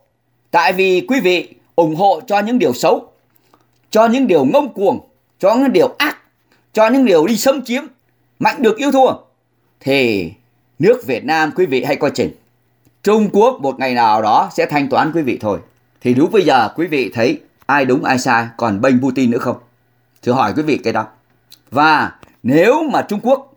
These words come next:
căn cứ vào những đường lối gian dối của Putin ở chỗ bảo là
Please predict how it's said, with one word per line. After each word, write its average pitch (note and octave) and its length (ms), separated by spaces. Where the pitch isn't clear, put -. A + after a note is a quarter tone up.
căn G3+ 200
cứ A#3 240
vào C3 220
những G3 240
đường E3+ 300
lối F3 300
gian B3 360
dối G#3+ 320
của A#2 500
Putin B3+ 380
ở B2 140
chỗ G#3 320
bảo D3+ 340
là B2+ 340